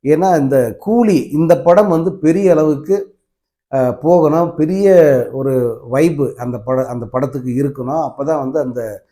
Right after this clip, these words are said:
ஓப்பனிங் வந்து பெரிய லெவலுக்கு இருக்கும். இதெல்லாம் வந்து நம்ம சொல்லி சன் பிக்சர்ஸ் தெரியணும்னு ஒண்ணும் கிடையாது.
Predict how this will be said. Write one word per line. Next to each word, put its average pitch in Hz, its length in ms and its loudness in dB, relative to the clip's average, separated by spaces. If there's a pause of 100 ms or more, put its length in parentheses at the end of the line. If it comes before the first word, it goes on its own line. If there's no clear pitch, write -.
(320)
ஓப்பனிங் 165 400 2
வந்து 127 200 -6
பெரிய 131 380 -4
லெவலுக்கு 113 420 -8
இருக்கும். 139 380 -4
இதெல்லாம் 123 280 -4
வந்து 143 140 -4
நம்ம 147 180 -6
சொல்லி 151 340 -2
சன் 147 240 -6
பிக்சர்ஸ் 135 440 -10
தெரியணும்னு 131 360 -6
ஒண்ணும் 123 220 -6
கிடையாது. 117 440 -8